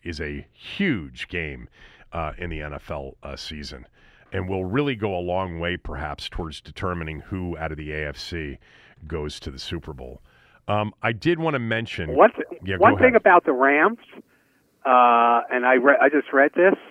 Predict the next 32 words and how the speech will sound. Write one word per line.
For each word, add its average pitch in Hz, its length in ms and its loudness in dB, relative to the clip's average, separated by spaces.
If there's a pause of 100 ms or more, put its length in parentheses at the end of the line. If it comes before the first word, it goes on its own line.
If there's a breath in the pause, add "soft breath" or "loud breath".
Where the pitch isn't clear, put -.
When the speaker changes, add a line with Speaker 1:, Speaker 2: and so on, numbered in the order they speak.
(720)
Speaker 2:
Cooper 262 320 -4
Kupp - 340 2
has - 180 0
a - 60 0
hundred 175 360 -2
and 165 120 -12
thirteen 156 440 -2
catches 123 440 -2 (580 soft breath)
for, 107 240 0
like, 107 240 -4 (120)
fifteen 151 400 -4
hundred 139 340 0
yards. 127 400 4 (100)
Speaker 1:
Yeah. 87 200 -6 (680)
Speaker 2:
They 175 100 0
have 262 160 0 (100)
four 196 180 4
games 143 340 0
left. 139 340 2 (640)
Speaker 1:
I 78 40 -12
know. 80 220 -12
He's 90 160 -10
gonna - 140 0
Speaker 2:
He - 20 -2
could - 160 0
Speaker 1:
break - 20 -12
his 143 200 4
Speaker 2:
have - 120 -14
two 175 100 -8
thousand 139 420 0
yards 127 340 4
receiving. 170 540 -2